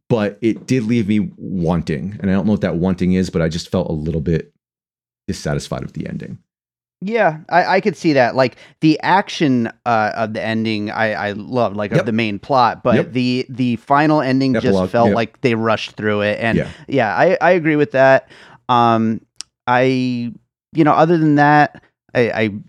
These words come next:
Speaker 2: my other main criticism is Antonio Banderas kind of being wasted.
Speaker 1: That was
Speaker 2: Um,
Speaker 1: so disappointing, dude. I love him.
Speaker 2: <laughs>
Speaker 1: That man needs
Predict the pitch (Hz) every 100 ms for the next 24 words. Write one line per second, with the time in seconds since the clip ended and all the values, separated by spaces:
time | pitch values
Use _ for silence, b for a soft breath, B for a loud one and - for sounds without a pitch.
0 | - 131 113 113 120 117 113 113 113 117
1 | 120 110 - 120 120 120 104 101 101 98
2 | 113 110 101 98 95 101 107 - - 104
3 | 107 113 107 107 110 - 123 117 117 -
4 | 220 277 294 294 254 - - 262 285 269
5 | 220 240 240 - 220 247 208 214 247 170
6 | 135 107 - - - 226 226 233 208 151
7 | 156 165 180 180